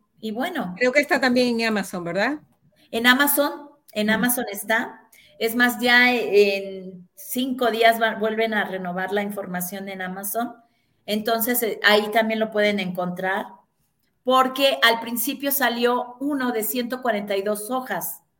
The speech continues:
Speaker 1: Al final llegamos a las ciento noventa y siete hojas.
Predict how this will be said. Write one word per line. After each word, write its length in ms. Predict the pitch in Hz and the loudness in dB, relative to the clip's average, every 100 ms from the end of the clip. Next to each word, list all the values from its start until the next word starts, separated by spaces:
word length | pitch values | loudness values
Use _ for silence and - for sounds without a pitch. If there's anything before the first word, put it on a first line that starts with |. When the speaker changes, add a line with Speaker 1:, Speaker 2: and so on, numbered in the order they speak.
| _ _ _ _ - | _ _ _ _ 2
Speaker 1:
Al 200 | 226 233 | 4 4
final 440 | 254 254 269 277 | 0 2 2 0
llegamos 460 | 262 254 247 254 254 | -2 0 0 0 -2
a 80 | |
las 300 | 214 202 208 | 0 0 0
ciento 320 | 240 226 226 240 | -4 -4 -4 -6
noventa 360 | 208 185 185 | -4 -6 -6
y 60 | 185 | -6
siete 380 | - 202 208 208 | -4 -4 -2 0
hojas. 500 | 214 214 165 - | 0 -4 -10 -14